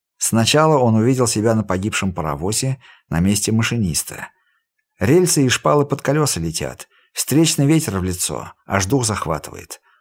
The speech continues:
А потом облик женщины-матери,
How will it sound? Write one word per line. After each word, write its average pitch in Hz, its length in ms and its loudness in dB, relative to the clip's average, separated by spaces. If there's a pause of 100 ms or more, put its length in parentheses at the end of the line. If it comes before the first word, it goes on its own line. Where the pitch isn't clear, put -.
(280)
А - 140 -2
потом 160 560 0 (480)
облик 160 400 2
женщины-матери, 120 960 -2